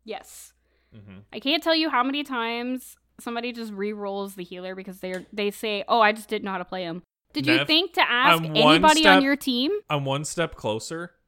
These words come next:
Speaker 2: to playing assault. I'm one
Speaker 1: Yes.
Speaker 2: step closer. This is a
Speaker 1: <laughs>
Speaker 2: great step in the right direction for me playing assault.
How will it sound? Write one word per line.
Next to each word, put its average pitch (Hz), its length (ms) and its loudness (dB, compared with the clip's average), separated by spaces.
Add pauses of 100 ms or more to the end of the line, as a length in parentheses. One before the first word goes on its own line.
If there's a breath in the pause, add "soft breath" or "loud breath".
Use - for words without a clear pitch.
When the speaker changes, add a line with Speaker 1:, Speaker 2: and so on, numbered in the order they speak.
(920)
Speaker 2:
to 143 100 -4
playing 107 380 -6
assault. - 420 -14 (580)
I'm 113 160 -12
one 117 300 -2
Speaker 1:
Yes. 113 80 -10
Speaker 2:
step 95 300 -6
closer. - 340 -16
This 123 320 -4
is 117 160 -10
a 107 220 -4
Speaker 1:
<laughs> - 60 -20
Speaker 2:
great 131 380 -2
step 120 380 -2
in 110 80 -8
the 101 140 -6
right 104 280 -4
direction 104 540 -4
for 101 180 -8
me 90 200 -10
playing 82 340 -10
assault. - 560 -14